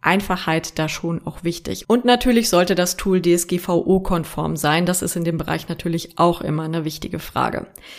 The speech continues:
Ich bin dann schließlich bei MailerLite gelandet, weil ich da zum einen das beste Preis-Leistungs-Verhältnis gesehen habe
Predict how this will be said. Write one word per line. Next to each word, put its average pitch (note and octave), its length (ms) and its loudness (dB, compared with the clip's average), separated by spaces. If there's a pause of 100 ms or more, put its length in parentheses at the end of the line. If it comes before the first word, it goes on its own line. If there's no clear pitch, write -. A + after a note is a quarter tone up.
(260)
Ich - 140 -6
bin B3+ 140 4
dann C#4 140 4
schließlich A#3+ 440 -4
bei F#3 120 2
MailerLite F3+ 680 2
gelandet, F3 880 2
weil F3 340 2
ich - 220 -4
da G#3+ 340 2
zum F3+ 240 0
einen F#3 460 4
das F3 180 0
beste F3 380 0
Preis-Leistungs-Verhältnis G3 1000 -2
gesehen A3+ 340 2
habe B3 180 0